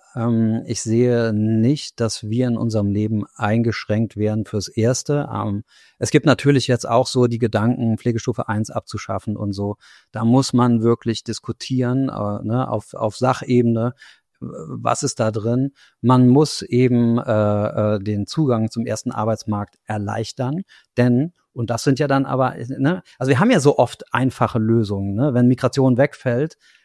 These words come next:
äh, wie, wie machen wir es dann? Wer pflegt uns dann, ne? Und, äh, wenn man sagt, okay, hier mit Inklusion schaffen wir es, den Rest werdet ihr dann bemerken, wenn Migration wegfällt.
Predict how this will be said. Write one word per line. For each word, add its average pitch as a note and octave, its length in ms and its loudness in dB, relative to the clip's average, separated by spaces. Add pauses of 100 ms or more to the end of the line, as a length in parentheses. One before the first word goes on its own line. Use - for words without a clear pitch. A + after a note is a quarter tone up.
(140)
äh, A#2+ 320 2
wie, A#2 260 -4
wie A#2+ 120 2
machen C#3 180 4
wir C#3+ 60 2
es G#2+ 100 -4
dann? A2 140 -2
Wer A2 80 -2
pflegt B2 260 -2
uns A2 160 -6
dann, F#2 300 -6
ne? B2 160 -6 (400)
Und, A#2 320 2
äh, - 40 -6 (160)
wenn A2 80 0
man A#2 120 0
sagt, A#2 200 0
okay, C3 240 -4
hier A#2 120 0
mit A2+ 140 0
Inklusion A2 420 -2
schaffen D3 320 -4
wir D3+ 100 0
es, E3 120 -6
den A#2+ 100 -2
Rest A#2 280 -2
werdet A#2+ 280 0
ihr A2 100 -2
dann A2+ 220 0
bemerken, G#2+ 640 -2
wenn A#2 220 0
Migration A2 560 -8
wegfällt. C3 400 -10